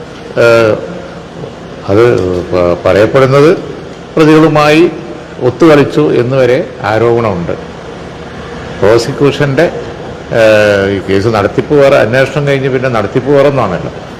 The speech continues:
നടത്തിപ്പിലും ഒരുപാട് തകരാറുകൾ ഉണ്ടായിട്ടുണ്ട് എന്നാണ് പറയുന്നത്. എന്തായാലും, ആ,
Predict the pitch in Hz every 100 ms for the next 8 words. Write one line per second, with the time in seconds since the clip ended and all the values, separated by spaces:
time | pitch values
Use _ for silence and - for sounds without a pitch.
0 | - 92 90 127 127 139 160 - - -
1 | - 113 120 135 139 135 120 113 117 117
2 | 113 101 104 98 101 90 101 - - -
3 | - 101 104 101 92 85 90 92 101 95
4 | 127 127 127 147 - - - - - -
5 | - - - - - 107